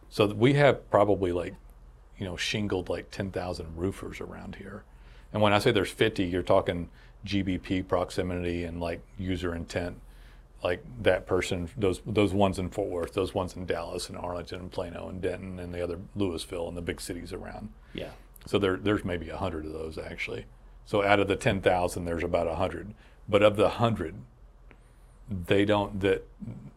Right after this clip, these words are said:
Speaker 1: half of those fell ass backwards into the big show.
Speaker 2: Yeah.
Speaker 1: If somebody fought against those fifty,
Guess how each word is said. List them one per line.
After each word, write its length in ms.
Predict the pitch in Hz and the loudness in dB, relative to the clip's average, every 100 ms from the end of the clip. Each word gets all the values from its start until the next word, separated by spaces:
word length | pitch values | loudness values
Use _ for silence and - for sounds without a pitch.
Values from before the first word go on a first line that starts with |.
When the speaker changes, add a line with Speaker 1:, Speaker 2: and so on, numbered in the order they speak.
| - - - - - - | -20 -20 -20 -20 -20 -8
Speaker 1:
half 420 | - 110 113 123 | -4 0 0 0
of 160 | 127 | -2
those 500 | 104 98 104 131 - - - - - - 104 - - 131 - 190 160 - - | 0 0 0 -2 -6 -14 -20 -20 -20 -10 -10 -8 -12 -10 -12 -14 -16 -16 0
fell 280 | 110 107 104 | 2 2 0
ass 240 | 101 95 | -2 -4
backwards 540 | - 92 92 101 90 90 | -2 -2 -2 -2 -4 -4
into 160 | 87 | -6
the 100 | 82 | -8
big 220 | 82 85 | -8 -8
show. 360 | - - - - - - - - - | -6 -8 -6 -8 -10 -20 -20 -20 -20
Speaker 2:
Yeah. 180 | - - - | -18 -18 -8
Speaker 1:
If 180 | - 107 | 0 2
somebody 320 | - 131 120 | 4 6 6
fought 320 | 101 - 120 120 | 4 8 8 8
against 320 | 104 113 - | 6 2 2
those 200 | 107 95 | 2 2
fifty, 480 | - 117 139 147 | 0 0 0 -2